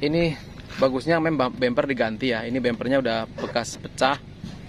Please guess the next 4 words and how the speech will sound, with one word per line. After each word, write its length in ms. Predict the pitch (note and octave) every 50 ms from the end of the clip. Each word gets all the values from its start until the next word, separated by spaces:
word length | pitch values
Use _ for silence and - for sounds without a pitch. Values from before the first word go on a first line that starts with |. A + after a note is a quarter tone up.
| - - - -
itu 160 | - D3 C#3
bekas 240 | B2 - B2 - -
putus. 640 | - B2 - - D#3 D#3+ E3+ D#3+ - - - - - - - - - - - - - - - - - - - - - - - - -
Terus 320 | - D3 E3 F3 E3+ -